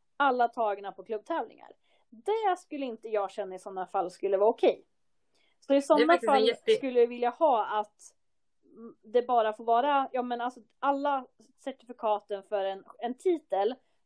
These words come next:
Speaker 1: får inte vara från klubbtävlingar i sådana fall.
Speaker 2: Ja, det är, jag har inte ens tänkt på det, men jätteintressant, eh, vinkel på det. Absolut. Eh, men som sagt, i-, idag,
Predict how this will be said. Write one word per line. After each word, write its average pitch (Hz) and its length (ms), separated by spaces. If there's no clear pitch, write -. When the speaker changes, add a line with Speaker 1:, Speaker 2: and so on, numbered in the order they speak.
Speaker 1:
får 220 140
inte 202 300
vara 190 240
från 202 160
klubbtävlingar 330 720
i - 40
sådana 285 260
fall. - 140
Speaker 2:
Ja, 254 280
det 277 80
är, 269 140
jag 240 180
har 269 80
inte 277 120
ens 262 180
tänkt 226 240
på - 60
det, - 100
men 214 320
jätteintressant, 226 880
eh, 190 240
vinkel 196 580
på - 140
det. - 140
Absolut. - 640
Eh, 208 340
men 262 200
som 311 80
sagt, - 340
i-, 220 420
idag, 285 440